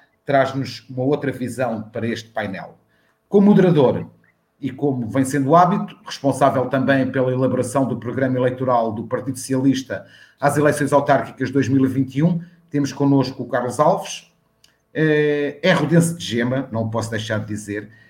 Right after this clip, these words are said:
é mestre em Filosofia, na especialidade de Filosofia Política, licenciatura em Filosofia, tudo isto pela Faculdade de Ciências Sociais e Humanas da Universidade Nova de Lisboa, é professor de Filosofia há praticamente um quarto de século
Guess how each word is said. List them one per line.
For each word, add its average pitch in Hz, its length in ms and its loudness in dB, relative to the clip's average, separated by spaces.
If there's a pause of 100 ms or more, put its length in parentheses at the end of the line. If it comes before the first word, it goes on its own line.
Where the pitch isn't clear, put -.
(120)
é 156 80 4
mestre 170 340 6
em 160 40 6
Filosofia, 160 680 0
na 151 60 4
especialidade 131 640 2
de - 60 -12
Filosofia 131 400 -6
Política, 165 680 -2 (320)
licenciatura 160 640 4
em 143 40 4
Filosofia, 156 920 0
tudo 131 220 -2
isto 131 220 0
pela 120 180 -2
Faculdade 120 460 -2
de - 100 -6
Ciências 131 380 -2
Sociais 117 720 -2 (280)
e 135 120 2
Humanas 131 540 6
da 131 100 -4
Universidade 127 480 0
Nova 131 220 2
de - 100 -6
Lisboa, 139 640 2 (320)
é 165 80 4
professor 170 400 2
de - 100 -4
Filosofia 165 640 2
há 123 40 2
praticamente 135 640 -2
um 117 40 -10
quarto 117 280 0
de - 80 -14
século 135 460 -4